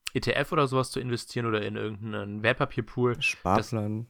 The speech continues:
Speaker 2: ja.
Speaker 1: Sparplan, das geht halt, ne, das kann man machen, aber wirklich damit zu spekulieren, zu sagen, boah, ich setze jetzt heute alles auf, boah, BioNTech und dann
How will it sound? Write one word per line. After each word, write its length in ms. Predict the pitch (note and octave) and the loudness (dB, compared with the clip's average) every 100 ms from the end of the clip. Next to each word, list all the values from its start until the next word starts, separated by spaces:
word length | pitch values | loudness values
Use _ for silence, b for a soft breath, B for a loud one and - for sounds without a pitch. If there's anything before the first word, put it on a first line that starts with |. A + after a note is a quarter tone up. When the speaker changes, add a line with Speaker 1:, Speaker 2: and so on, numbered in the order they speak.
| _ | _
Speaker 2:
ja. 60 | D#2+ | 0
Speaker 1:
Sparplan, 420 | F#2 B2 C3+ B2 | 6 6 6 2
das 220 | A2+ - | 2 0
geht 180 | B2 C#3 | -2 0
halt, 220 | B2+ A2 | -2 0
ne, 160 | A#2 C3+ | 0 0
das 100 | B2+ | -2
kann 140 | A#2 | 0
man 100 | A2 | 2
machen, 300 | A2 A2 C3 B B - | 2 0 -2 B B -2
aber 260 | A2+ A2 A2 | 4 4 4
wirklich 220 | B2+ B2 | 0 -2
damit 160 | A#2+ A2+ | -4 -2
zu 80 | A2 | -4
spekulieren, 440 | - - B2+ C3+ | -4 0 0 0
zu 120 | - | -2
sagen, 260 | A2 G#2+ G#2 | -2 -2 -2
boah, 140 | - | -10
ich 80 | - | -10
setze 160 | A2 G#2 | -10 -8
jetzt 100 | - | -8
heute 240 | G#2+ - | -6 -6
alles 260 | A2 A2 - | -6 -8 -8
auf, 380 | - G#2 - | -10 -12 -16
boah, 240 | - - - | -14 -10 -8
BioNTech 580 | A2 G#2 C3 A#2+ A#2+ A#2+ | -6 -4 -4 -4 -6 -6
und 200 | A#2 A#2 | -8 -8
dann 260 | G2+ G#2+ | -8 -12